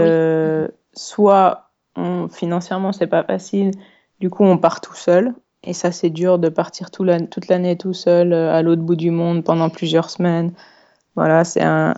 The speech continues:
Speaker 1: Oui,
Speaker 2: un
Speaker 1: est-ce qu'il faut un
Speaker 2: aspect,
Speaker 1: appui, euh,
Speaker 2: ben
Speaker 1: un soutien psychologique aussi ? C'est très mental comme sport
Speaker 2: Oui,
Speaker 1: aussi.
Speaker 2: et puis,
Speaker 1: Ouais.
Speaker 2: et puis, ben, on est quand même, on voyage toute l'année, enfin, on voyage quoi, trente, trente-cinq semaines par an, donc, euh, on est déjà loin de ses proches, donc si en plus on est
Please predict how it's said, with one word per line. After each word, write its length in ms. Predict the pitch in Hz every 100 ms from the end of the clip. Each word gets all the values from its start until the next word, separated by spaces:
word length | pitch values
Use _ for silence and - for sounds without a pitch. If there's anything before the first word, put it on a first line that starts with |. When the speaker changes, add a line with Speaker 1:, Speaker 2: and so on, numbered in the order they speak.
| -
Speaker 1:
Oui, 80 |
Speaker 2:
un 20 | 247
Speaker 1:
est-ce 160 | 170
qu'il 140 | 175 226
faut 120 | -
un 160 | 185
Speaker 2:
aspect, 200 | 180 175 175
Speaker 1:
appui, 260 | 165 226 220
euh, 540 | 202 190 190 190 196 208
Speaker 2:
ben 220 | 170 -
Speaker 1:
un 80 | 220
soutien 320 | - 226 233
psychologique 640 | 220 226 - 196 285 - -
aussi ? 320 | 240 - 233
C'est 140 | - 220
très 260 | - 208
mental 500 | 202 220 381 440 269 220
comme 240 | 226 208
sport 340 | - - 202 190
Speaker 2:
Oui, 160 | 190 202
Speaker 1:
aussi. 140 | - -
Speaker 2:
et 120 | 160
puis, 540 | 156 - 170 170 165
Speaker 1:
Ouais. 100 | 214 160
Speaker 2:
et 200 | 165 156
puis, 340 | - - 170
ben, 380 | 151 156 156 160
on 180 | 160 160
est 160 | 160 - -
quand 140 | 170
même, 300 | 175 175 175
on 120 | 175 170
voyage 420 | 165 175 170 170
toute 180 | - 190
l'année, 520 | 180 175 175 175 175
enfin, 220 | 165 160
on 180 | 151 160
voyage 300 | 160 160 151
quoi, 140 | - 151
trente, 380 | - 185 180
trente-cinq 480 | 190 190 180 - 190
semaines 320 | - 185 175 170
par 240 | 175 175
an, 220 | 185 220
donc, 460 | 214 180 165 170 170
euh, 400 | 165 165 165 165
on 180 | 170 170
est 60 |
déjà 300 | 165 170 170
loin 240 | 170 185 190
de 60 |
ses 160 | 196 190
proches, 460 | 185 - 240 226 208
donc 280 | 180 175 -
si 160 | -
en 120 | 180 180
plus 240 | 214 208
on 100 | 180
est 120 | 170